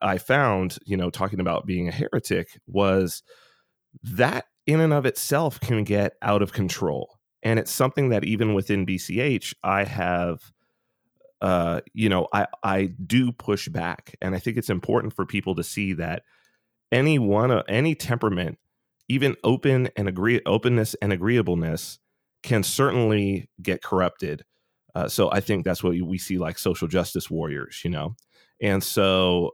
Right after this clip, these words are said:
uh, there were individuals, uh, there at this most recent conference that in the past I had, uh,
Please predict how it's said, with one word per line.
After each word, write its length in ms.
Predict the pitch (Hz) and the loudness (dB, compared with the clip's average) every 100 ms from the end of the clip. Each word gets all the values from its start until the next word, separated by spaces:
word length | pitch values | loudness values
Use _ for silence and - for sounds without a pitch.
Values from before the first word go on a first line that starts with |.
| - | -2
uh, 300 | 87 85 82 | -2 -2 -4
there 240 | 85 117 | 2 2
were 460 | 120 104 104 104 104 _ _ - | 4 4 4 2 0 _ _ -2
individuals, 1080 | 113 135 135 143 139 131 123 120 - - - | 2 2 2 2 2 4 2 -2 -10 -12 -8
uh, 200 | 87 80 | -6 -4
there 240 | 76 101 113 | 0 2 2
at 120 | 107 | 2
this 160 | 98 95 | -2 0
most 200 | 90 - | -2 -2
recent 280 | 87 - | -8 -8
conference 540 | - 85 - 95 98 - | -8 -8 -4 -6 -6 -4
that 220 | 92 87 | -2 -2
in 160 | - 107 | 0 0
the 80 | 92 | 0
past 480 | - 85 82 - - | -2 -4 -4 -8 -8
I 160 | - 90 | -4 -4
had, 400 | 92 85 87 82 - _ _ _ _ _ _ - | -4 -6 -6 -8 -14 _ _ _ _ _ _ -6
uh, 360 | 80 78 76 | -4 -2 -4